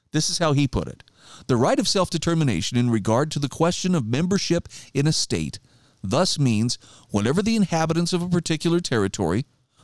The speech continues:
whether it be a single village, a whole district, or a series of adjacent districts, make it known by a freely conducted plebiscite that they no longer wish to remain united to the state to which they belong at the time, but wish either to form an independent state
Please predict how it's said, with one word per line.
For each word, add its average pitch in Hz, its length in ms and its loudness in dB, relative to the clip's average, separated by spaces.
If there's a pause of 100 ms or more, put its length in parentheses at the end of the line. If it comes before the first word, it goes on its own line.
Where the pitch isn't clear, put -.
whether 113 240 2
it 107 80 -2
be 117 120 2
a 110 80 2
single 123 340 0
village, 139 420 0
a 156 100 0
whole 110 220 0
district, 123 460 -2
or 92 160 0 (220)
a 147 80 2
series 165 400 0
of 180 100 -2
adjacent 147 480 -2
districts, 123 420 0 (220)
make 156 380 0
it 214 160 2
known 156 400 2 (280)
by 135 180 0
a 139 180 0
freely 208 420 -2
conducted 180 480 0
plebiscite 110 600 -2 (460)
that 135 120 2
they 139 120 2
no 131 220 4
longer 185 440 4
wish 147 220 2
to 175 100 0
remain 151 360 4
united 151 460 4
to 175 100 -2
the 202 100 0
state 117 340 0
to 147 100 0
which 113 220 2
they 135 100 2
belong 143 380 2
at 170 80 -2
the 196 60 -4
time, 101 420 0 (340)
but 107 100 0
wish 113 280 2
either 123 180 2
to 139 80 2
form 110 320 2
an 117 80 2
independent 156 560 0
state 175 320 -2